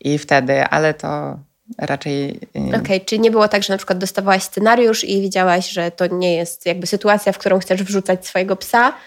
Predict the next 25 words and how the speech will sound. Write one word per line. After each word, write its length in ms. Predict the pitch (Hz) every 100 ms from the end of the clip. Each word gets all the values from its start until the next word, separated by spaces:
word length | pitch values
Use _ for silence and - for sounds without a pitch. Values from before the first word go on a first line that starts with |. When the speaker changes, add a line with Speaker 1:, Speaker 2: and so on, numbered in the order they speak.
| - 339
Speaker 1:
Nie, 180 | 311
nie, 140 | 269 226
nie. 200 | 165 156
Na 120 | 180
razie, 240 | 208 208
tak 180 | 202 196
jak 200 | 180 180
mówię, 320 | 208 180 156
te, 580 | 147 151 147 147 151 151 151
w 60 |
Polsce 480 | - 160 165 - 156
te, 220 | 156 156
te, 200 | 147 156 156 -
te, 360 | 151 147 147 143
ta 120 | 151
branża 520 | 143 151 175 190 170
jednak 440 | 151 151 143 135 151
nie 260 | 147 151
jest 200 | 151 -
aż 100 | -
taka, 260 | - 151 156
żeby 400 | 147 147 147 143
aż... 260 | 151 - -
aż, 360 | 143 - -
y, 640 | 143 147 147 147 143 -